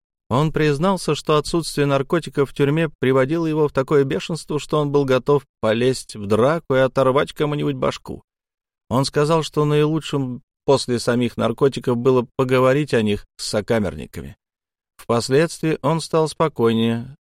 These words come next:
смог быстрее засыпать и часто видел сны о наркотиках. Поражаюсь, до какой степени я обманывался, воображая, что живу достойной жизнью. Я ведь действительно считал себя хорошим человеком. «Думал, что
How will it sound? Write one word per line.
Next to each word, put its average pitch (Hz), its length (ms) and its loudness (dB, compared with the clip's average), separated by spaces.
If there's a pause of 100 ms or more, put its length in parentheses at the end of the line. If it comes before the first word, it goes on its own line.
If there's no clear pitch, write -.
смог 131 300 0
быстрее 117 460 2
засыпать 110 600 -2
и 98 100 -4
часто 117 360 -2
видел 113 300 0
сны 135 360 -2 (300)
о 117 120 2
наркотиках. 107 840 -2 (300)
Поражаюсь, 127 600 0
до 117 120 -2
какой 123 320 0
степени 151 500 -4
я 139 260 0
обманывался, 120 880 -2 (120)
воображая, 117 600 0
что 113 240 -4
живу 110 300 -2
достойной 98 540 -4
жизнью. 85 420 -10 (420)
Я 135 100 4
ведь 143 140 2
действительно 147 500 -4
считал 139 320 -4
себя 107 280 -6
хорошим 104 380 -6
человеком. 95 600 -10 (800)
«Думал, 170 340 2
что 170 400 2